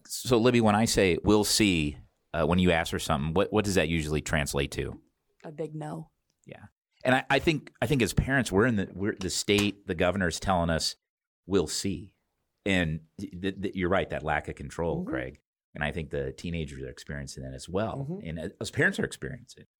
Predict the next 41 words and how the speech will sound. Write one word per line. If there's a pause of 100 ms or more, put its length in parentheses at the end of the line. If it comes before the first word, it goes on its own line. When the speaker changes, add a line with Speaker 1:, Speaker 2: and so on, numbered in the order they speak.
(260)
Speaker 3:
And
so
what
are
we
telling
our
kids?
We
don't
know
what's
happening,
but
we
do
know
you
can't
go
anywhere.
Speaker 1:
Right.
Speaker 3:
You
can't
do
what
you're
normally
used
to
doing.
So
there's
this,
these (560)
converting
messages
that
are
really
tricky.